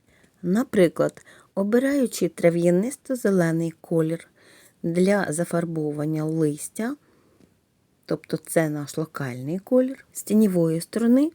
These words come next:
ми беремо колір темніший і холодніший. З освітленої сторони можна використати світло-зелений і навіть додати сонячного жовтого. В такому спрощеному зображенні, яке ми виконуємо сьогодні,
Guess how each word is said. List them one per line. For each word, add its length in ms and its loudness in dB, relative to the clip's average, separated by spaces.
ми 120 0
беремо 360 2
колір 420 -4
темніший 800 0
і 180 4
холодніший. 920 -4
З 140 -2
освітленої 800 0
сторони 580 0
можна 340 0
використати 680 -2
світло-зелений 1080 -2
і 80 -2
навіть 500 -2
додати 600 0
сонячного 800 -4
жовтого. 640 -10
В 60 -20
такому 380 -4
спрощеному 760 0
зображенні, 720 -4
яке 240 -2
ми 120 2
виконуємо 520 -2
сьогодні, 680 -4